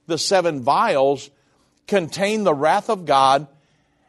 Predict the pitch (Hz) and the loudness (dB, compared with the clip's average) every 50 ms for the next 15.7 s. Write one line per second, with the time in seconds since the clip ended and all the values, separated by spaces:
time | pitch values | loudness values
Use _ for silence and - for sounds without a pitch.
0 | _ _ _ 175 175 170 156 147 180 226 233 202 202 185 165 175 147 - - 165 | _ _ _ -2 0 0 4 4 4 4 6 4 2 2 2 0 -4 -6 -6 -2
1 | 165 165 151 143 139 135 143 151 - 139 143 151 180 214 208 - 175 175 175 196 | 0 0 2 4 4 4 4 4 2 2 2 2 2 2 2 -2 -4 -2 -2 -4
2 | 190 175 190 _ 190 214 226 208 170 151 143 143 147 151 165 160 - _ _ _ | -4 -4 -6 _ -4 -2 0 0 0 -2 -2 -4 -4 -6 -6 -8 -12 _ _ _
3 | _ 147 151 135 127 127 127 151 147 143 - - 165 139 139 135 143 151 147 - | _ -2 -2 -2 -2 -4 -2 -2 -2 -2 -4 -8 -8 -4 -4 -2 -2 -2 -4 -6
4 | - 92 82 - _ _ _ _ _ _ - 139 196 214 - - 277 254 254 233 | -12 -16 -18 -20 _ _ _ _ _ _ -2 -2 -2 -2 -2 -6 -2 2 2 2
5 | 214 - - 143 123 156 185 190 190 - 214 196 202 196 208 214 208 - - 165 | 2 0 -2 -6 -4 -2 -2 -2 -2 -4 -4 -2 -2 -2 -2 -2 -4 -8 -12 -12
6 | 160 147 127 - - - 196 196 214 196 208 175 143 131 110 98 110 113 110 104 | -10 -10 -10 -12 -10 -6 -4 -4 -4 -4 -6 -8 -8 -8 -10 -8 -4 -4 -2 -2
7 | 98 101 - _ _ _ _ _ _ _ _ _ _ _ _ - 147 135 175 175 | -2 -4 -8 _ _ _ _ _ _ _ _ _ _ _ _ -12 -4 -2 -2 -2
8 | 139 104 113 135 135 127 139 - - 151 151 147 143 139 139 - 135 143 147 143 | -2 -4 -14 -20 -14 -12 -12 -10 -4 0 2 4 4 2 0 -4 -6 -4 -2 -2
9 | 131 131 127 113 107 117 - _ 90 _ _ 117 110 107 120 175 185 185 180 180 | -2 -4 -6 -8 -12 -20 -20 _ _ _ _ -20 -20 -4 2 2 4 4 4 2
10 | 170 160 170 175 170 165 139 127 170 180 185 190 196 196 185 190 _ _ _ _ | 2 2 2 0 0 -4 -2 0 0 0 0 -2 -4 -6 -8 -10 _ _ _ _
11 | _ _ 156 160 160 151 147 135 139 143 135 135 - - _ - 123 127 120 160 | _ _ -6 -4 -4 -4 -4 -4 -4 -4 -4 -4 -8 -12 _ -20 -20 -4 2 4
12 | 175 180 156 117 131 160 185 208 196 - 147 139 143 139 147 139 113 - 143 175 | 4 4 2 0 0 2 2 2 0 -2 -8 -10 -6 -6 -6 -6 -8 -8 -4 -2
13 | 180 165 160 160 160 151 - - 143 139 - - 175 175 - - 151 123 113 107 | -2 0 0 0 0 -2 -2 -4 -4 -4 -2 -2 -4 -4 -4 -6 -6 -6 -6 -4
14 | 117 185 196 - - - 214 202 202 185 151 - 202 190 160 143 123 120 151 165 | -6 -6 -6 -6 -4 -2 0 0 0 0 -2 -4 -6 -4 -4 -6 -4 -4 -2 -2
15 | 175 147 135 127 127 113 113 135 156 156 113 92 95 - | -2 -4 -4 -6 -4 -4 -2 -2 -2 -2 -4 -6 -10 -14